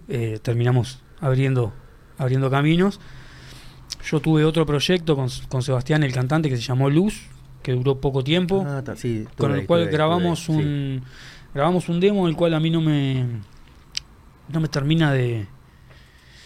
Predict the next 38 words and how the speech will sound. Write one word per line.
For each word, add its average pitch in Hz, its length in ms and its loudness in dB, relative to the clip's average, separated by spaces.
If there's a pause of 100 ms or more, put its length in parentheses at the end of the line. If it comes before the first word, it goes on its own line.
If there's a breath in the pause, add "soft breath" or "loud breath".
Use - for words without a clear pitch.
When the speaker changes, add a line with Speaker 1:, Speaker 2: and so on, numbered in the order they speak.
(260 loud breath)
Speaker 2:
¿No 120 60 -8
Speaker 1:
de, 123 100 0
Speaker 2:
te 131 60 0
Speaker 1:
de, - 160 -10
Speaker 2:
termina 160 440 2
o 151 40 4
no 135 100 2
te 131 80 -10
terminó? 107 240 4
Speaker 1:
no 208 60 4
me 208 60 2
termina 180 420 2
de 151 80 4
Speaker 2:
Ah, 131 160 2
Speaker 1:
gust-, - 160 -14
de, 156 100 -6
Speaker 2:
seguís 131 380 0
Speaker 1:
de, 131 80 -2
de, 117 40 -2
Speaker 2:
ahí. 123 200 -4
Speaker 1:
no 165 160 0
sé, - 240 0
Speaker 2:
¿Pero 165 80 4
Speaker 1:
es 156 80 2
Speaker 2:
ya - 80 4
fue 170 180 6
Speaker 1:
como, 165 140 4
Speaker 2:
Luz 156 100 -2
o - 20 -2
Speaker 1:
sí, 170 180 2
Speaker 2:
sí? 135 60 -4
Speaker 1:
sí, - 140 -4
ese 160 180 0
proyecto 160 300 2
Speaker 2:
Ah. 165 60 0
Speaker 1:
ya 175 80 2
fue. 208 240 4 (1400 loud breath)
Después, 160 920 2